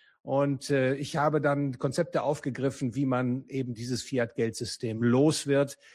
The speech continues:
wie man zu besserem Geld kommt und all diese Probleme, die ich genannt habe, dann aus der Welt schaffen kann.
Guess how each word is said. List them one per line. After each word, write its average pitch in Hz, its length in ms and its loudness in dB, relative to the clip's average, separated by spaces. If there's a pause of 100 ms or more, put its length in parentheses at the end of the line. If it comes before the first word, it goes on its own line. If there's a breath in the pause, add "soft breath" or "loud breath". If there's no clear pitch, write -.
(140 soft breath)
wie 127 80 -4
man 123 180 -2
zu 113 180 -6
besserem 135 580 -2
Geld 117 340 -4
kommt 151 320 0
und 117 180 -4
all 127 220 -2
diese 117 260 -2
Probleme, 120 460 -4
die 113 120 -6
ich 110 140 -12
genannt 110 460 -10
habe, 107 400 -6 (320 loud breath)
dann 123 420 0
aus 98 240 -4
der 135 160 0
Welt 117 240 2
schaffen 123 380 -2
kann. 95 280 -2